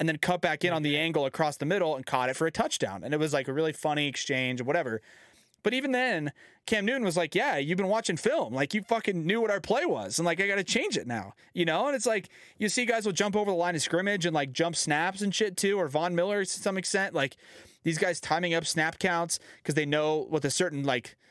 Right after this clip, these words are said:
Speaker 1: lining up with a run play or, I don't know. It's just, that shit always just impresses me when you see a guy just blow a play up or make a, like, a play that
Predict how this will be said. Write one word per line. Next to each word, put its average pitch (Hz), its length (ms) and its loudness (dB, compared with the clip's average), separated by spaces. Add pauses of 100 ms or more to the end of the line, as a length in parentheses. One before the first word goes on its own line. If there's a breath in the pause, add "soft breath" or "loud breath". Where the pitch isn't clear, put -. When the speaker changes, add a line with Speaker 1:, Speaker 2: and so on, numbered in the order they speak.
(360 soft breath)
Speaker 1:
lining 160 320 0
up 170 140 0
with 156 100 2
a 139 60 0
run 156 240 0
play 165 400 2
or, 135 180 -2
I 190 120 2
don't 160 120 0
know. 113 140 -2
It's 143 160 0
just, 170 160 -6
that 196 180 0
shit 233 180 0
always 165 240 0
just 139 160 -2
impresses 131 460 -2
me 120 100 0
when 117 100 -4
you 131 60 -4
see 165 180 0
a 135 40 -2
guy 127 200 0
just 123 220 -12
blow 123 360 0
a 135 60 0
play 127 320 0
up 113 260 0 (320 soft breath)
or 127 460 2 (1200 soft breath)
make 151 320 0
a, 135 320 2 (220)
like, 139 300 0 (100)
a 165 100 2
play 214 220 2
that 196 160 0